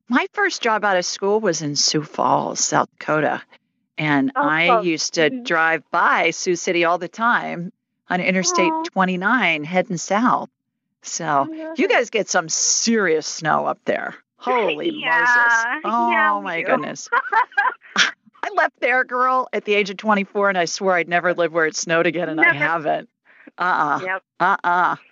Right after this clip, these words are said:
Speaker 1: Not doing that
Speaker 2: <laughs>
Speaker 1: white stuff. Uh-uh. Yeah,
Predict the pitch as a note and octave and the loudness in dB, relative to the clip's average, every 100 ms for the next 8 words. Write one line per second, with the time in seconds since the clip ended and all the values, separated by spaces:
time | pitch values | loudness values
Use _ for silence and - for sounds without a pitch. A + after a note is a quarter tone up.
0 | _ E3+ F3+ - F3+ - - - D#4+ D#4+ | _ -2 0 2 0 0 -2 -4 0 0
1 | - D4+ D#3+ - - - - _ F3 F3 | 0 -4 0 -2 -4 -20 -20 _ -2 -2
2 | - E3 E3 E3+ - _ _ A#3+ - _ | 0 2 4 2 -4 _ _ -16 -16 _
3 | _ - D3+ C#3+ C#3+ D3 | _ -6 -2 0 0 0